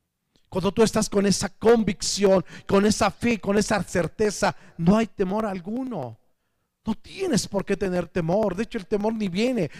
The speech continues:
Los dardos del enemigo que vienen de temor a tu vida, ni cosquillas te hacen.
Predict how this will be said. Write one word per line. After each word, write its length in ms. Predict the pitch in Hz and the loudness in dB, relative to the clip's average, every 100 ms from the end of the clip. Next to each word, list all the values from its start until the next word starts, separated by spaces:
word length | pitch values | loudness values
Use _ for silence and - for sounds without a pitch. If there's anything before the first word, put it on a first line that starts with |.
| - | -2
Los 200 | 190 160 | 0 2
dardos 340 | 254 269 254 | 2 2 0
del 140 | 202 202 | -2 -2
enemigo 400 | 196 226 247 214 | -4 -4 -4 -4
que 100 | 220 | -4
vienen 200 | 233 214 | -2 0
de 100 | 190 | 0
temor 380 | 190 202 240 | 0 2 2
a 40 | 214 | 2
tu 120 | 208 | -2
vida, 340 | 240 269 277 - _ _ _ - | -4 -2 -4 -8 _ _ _ -12
ni 160 | 165 151 | -10 -10
cosquillas 520 | 147 - 208 233 139 | -12 -14 -10 -8 -6
te 120 | 147 | -8
hacen. 420 | 180 - 117 123 | -10 -14 -18 -20